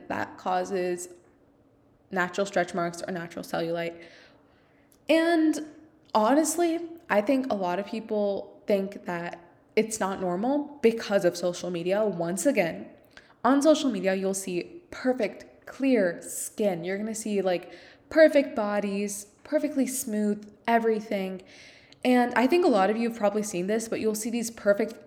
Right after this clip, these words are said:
edited images, and then you're going to see the Photoshop version from the celebrity. And no shaming to celebrities, because I totally understand why you'd wanna do that. But I also think it's important for people to realize that not everything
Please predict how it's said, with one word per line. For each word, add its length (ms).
edited 400
images, 480
and 160
then 80
you're 160
going 200
to 100
see 360
the 480
Photoshop 460
version 240
from 140
the 60
celebrity. 680
And 180
no 140
shaming 480
to 100
celebrities, 680
because 380
I 80
totally 420
understand 580
why 120
you'd 160
wanna 240
do 160
that. 300
But 100
I 60
also 220
think 180
it's 100
important 360
for 80
people 300
to 100
realize 460
that 140
not 260
everything 640